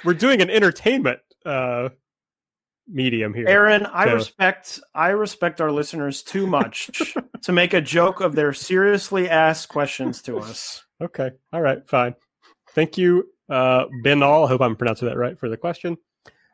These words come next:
Speaker 1: Uh, we got a few questions from friend of the show, Tim Dog. He asks, "Are Stardom and Tokyo Joshi Pro cemented as the top two promotions in Joshi, or will another one rise up to that level? If so, which one?"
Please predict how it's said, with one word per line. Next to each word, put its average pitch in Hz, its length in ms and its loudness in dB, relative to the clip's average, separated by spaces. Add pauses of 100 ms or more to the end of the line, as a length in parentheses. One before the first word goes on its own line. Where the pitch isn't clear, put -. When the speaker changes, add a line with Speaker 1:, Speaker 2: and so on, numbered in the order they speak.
Speaker 1:
Uh, 139 120 4
we 151 60 4
got 175 80 6
a 170 40 0
few 185 120 -2
questions 160 420 2
from 139 400 4
friend 156 160 2
of 131 40 0
the 135 60 0
show, 135 180 0
Tim 165 260 0
Dog. 143 320 4
He 151 160 0
asks, 127 420 2 (460)
"Are 139 100 2
Stardom 220 420 4
and 185 120 0
Tokyo 175 260 2
Joshi 147 320 0
Pro 131 220 2
cemented 139 440 -2
as 131 180 -4
the 120 80 -6
top - 300 2
two 180 100 -4
promotions 135 420 0
in 113 140 -4
Joshi, 139 480 0 (300)
or 143 160 4
will 147 180 4
another 139 400 0
one 143 180 0
rise 123 300 0
up 131 140 -2
to 123 80 -6
that 131 180 0
level? 160 260 -2
If 117 140 -6
so, 123 420 0
which - 240 -4
one?" 156 240 -6